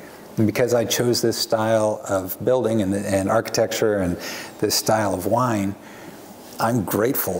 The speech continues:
that there are all different wines out there because there's all different customers. We have people that come up here that may find my wines, you know, not to their liking. And then we have people that come up and,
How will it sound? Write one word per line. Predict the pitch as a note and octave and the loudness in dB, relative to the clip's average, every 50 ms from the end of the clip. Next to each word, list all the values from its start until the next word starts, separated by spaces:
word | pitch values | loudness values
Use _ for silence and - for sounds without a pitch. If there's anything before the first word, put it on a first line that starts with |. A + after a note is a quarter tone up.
| - - | -4 -2
that | G2+ F#2+ F#2 - - | -2 0 0 0 0
there | G2+ G2+ G2+ G2 F#2+ | 0 2 2 2 2
are | F#2+ F#2 F#2 F#2 - - - | 2 2 0 0 -2 -4 -2
all | - A2 G#2+ G#2+ | 0 2 2 4
different | G2+ G2+ - A2+ G2+ - | 2 2 2 0 -2 0
wines | G#2+ G2+ G2+ G2 F#2+ F#2 | 0 0 2 2 2 2
out | G#2 G2+ A#2 A#2 - | 2 2 2 0 0
there | - F#2+ F2+ | 0 0 0
because | F2+ F#2 - - G#2+ G2 F#2 | 0 0 0 0 0 0 0
there's | - G2+ F#2+ - G2 | 0 0 0 2 0
all | G#2 G2+ | 2 2
different | G#2 - - - - | 0 0 0 0 0
customers. | - G#2+ G#2 - - - - - - - - - - - - - | 0 0 0 0 -2 -6 -6 -6 -6 -8 -8 -10 -14 -14 -4 0
We | C3+ C3 | 0 2
have | A#2 - | 2 2
people | - G#2+ - G#2+ G2 | 0 0 2 2 2
that | F#2+ - | 2 2
come | - G#2 | 2 0
up | G2 F#2+ - | 0 0 0
here | - G#2 G2+ | 0 0 2
that | F#2 G2 F#2 | 2 2 2
may | G2 G2 F#2 | 2 2 2
find | F#2 - - G2+ F#2+ F#2 F#2+ | 2 2 0 0 0 2 2
my | F#2+ F#2+ | 2 2
wines, | F#2+ F#2+ F#2+ F#2+ F#2+ F#2 - - - - - - - | 2 2 2 2 0 -2 -4 -8 -16 -18 -14 -6 -2
you | G#2+ G2 | 0 0
know, | F#2 F2+ F#2 | 2 2 4
not | G2+ G#2 G#2 G#2+ G#2+ G#2 - | 4 4 4 4 2 0 0
to | - G#2 | 0 2
their | G#2 G2+ F#2+ | 4 4 4
liking. | F#2 F#2 F#2 - - A2 A#2 A#2 A#2 - - - - - - - - - - D#3+ | 2 0 0 -2 -2 -2 -2 -2 -4 -6 -10 -14 -14 -14 -14 -14 -16 -12 -4 -2
And | A#2+ G2+ | 0 2
then | G#2 G#2 G2+ | 2 4 4
we | G#2 G#2 | 4 2
have | G2+ G2 F#2 - | 2 0 0 0
people | - A2+ G2+ - F#2 | -2 -2 0 0 0
that | F#2+ - | 0 0
come | - F#2 F#2 | 0 2 2
up | F#2 F#2 - - | 2 0 0 0
and, | F#2 F#2 F2+ F2 F2 - | 0 2 2 2 0 0